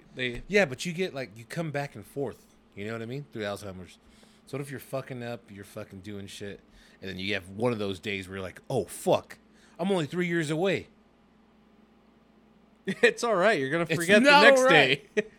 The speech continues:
Speaker 1: <laughs>
Speaker 2: It's not all right. That fucking, ah.
Speaker 1: Bro, you'll forget. It's like, uh,
Speaker 2: You're just right there scaring the fuck out of your grandkids?
Speaker 1: It's like, uh, no, it's, uh,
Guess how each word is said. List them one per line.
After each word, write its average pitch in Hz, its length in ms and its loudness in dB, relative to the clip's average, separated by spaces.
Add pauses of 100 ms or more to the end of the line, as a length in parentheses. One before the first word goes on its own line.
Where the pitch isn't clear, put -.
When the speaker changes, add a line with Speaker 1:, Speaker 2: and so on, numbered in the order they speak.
(100)
Speaker 1:
<laughs> 415 80 -14 (200)
Speaker 2:
It's - 160 -18
not 143 300 2
all 127 140 -2
right. 127 400 -2
That 107 160 -8
fucking, 131 480 -8 (340)
ah. 165 500 -6 (400)
Speaker 1:
Bro, 185 180 0
you'll 135 180 -2
forget. 156 500 -6 (460)
It's 175 240 -2
like, 202 260 0
uh, 123 720 0 (1000)
Speaker 2:
You're 113 100 -8
just 117 160 -6
right 101 220 -2
there 107 160 -4
scaring 107 260 -6
the 87 60 -10
fuck - 260 -6
out 104 80 -2
of 104 60 -4
your 90 100 -6
grandkids? 101 360 -8
Speaker 1:
It's 131 100 0
like, 160 240 -6
uh, 143 360 4
no, 156 300 4
it's, 156 240 0
uh, 135 480 2